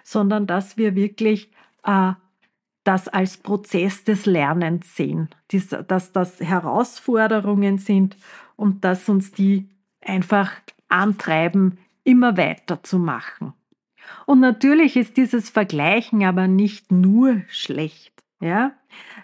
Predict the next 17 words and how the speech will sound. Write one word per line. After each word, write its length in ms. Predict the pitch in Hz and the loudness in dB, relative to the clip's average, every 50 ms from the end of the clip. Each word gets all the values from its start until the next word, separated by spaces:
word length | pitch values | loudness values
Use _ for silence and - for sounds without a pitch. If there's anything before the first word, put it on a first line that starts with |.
| _ - | _ -2
Der 80 | 196 190 | -2 0
Vergleich 640 | 220 214 196 - 175 - 196 226 262 - - - | 0 -2 -2 -2 -2 -2 0 0 -2 -2 -4 0
kann 260 | - 247 240 254 254 | 2 2 4 4 4
ja 200 | 254 240 220 - 208 | 2 2 2 0 0
auch 240 | 214 226 214 - - _ - | -2 -2 -4 -8 -16 _ 0
hilfreich 800 | 247 311 392 392 - - - - 160 165 - - 156 - - | 2 2 2 0 -6 -12 -10 -6 -4 -4 -4 -4 -6 -10 -16
sein. 480 | - - - - - - - - 175 185 - _ _ _ | -12 -10 -8 -8 -8 -10 -12 -16 -18 -18 -20 _ _ _
Er 180 | - 190 202 196 | -6 -6 -6 -6
treibt 560 | - - 170 165 180 254 262 - - - - | -6 -6 -4 0 0 0 0 -2 -6 -4 0
uns 220 | 240 220 196 196 190 | 0 0 0 0 0
auch 240 | 165 165 165 - | -2 -2 -2 -2
an, 320 | - 151 151 147 151 160 165 | 0 0 0 0 -2 -4 -4
ja, 140 | 180 220 220 | -4 -2 -2
so 180 | 226 214 190 | -2 -2 -2
wie 100 | 214 214 | -4 -2
das 240 | 196 208 202 196 - | -2 -4 -4 -6 -6
dynamische 840 | - 202 190 180 160 160 180 214 226 202 - - - 196 196 190 | -4 -2 0 0 0 0 0 0 -2 -2 -2 -2 -2 -2 -2 -2